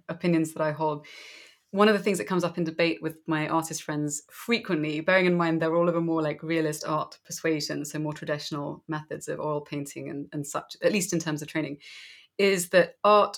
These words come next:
often reflects the prevailing values or conflicts or struggles of the time in which it's produced, so that it has a cultural,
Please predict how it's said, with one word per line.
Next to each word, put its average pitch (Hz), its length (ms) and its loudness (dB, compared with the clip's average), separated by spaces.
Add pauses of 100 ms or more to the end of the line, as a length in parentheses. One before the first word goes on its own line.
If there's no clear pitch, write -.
often 180 300 0
reflects - 680 -4 (180)
the 160 340 2
prevailing 160 800 0 (280)
values 175 480 6
or 165 80 -4
conflicts 156 560 -4
or 151 40 -10
struggles 156 460 -4
of - 80 -14
the 156 80 -10
time 151 260 -2
in 143 120 -2
which - 340 -6
it's - 140 -16
produced, 220 400 -2
so 156 80 -6
that 135 160 -6
it 151 40 -6
has 170 180 -4
a 160 60 -6
cultural, 160 720 -4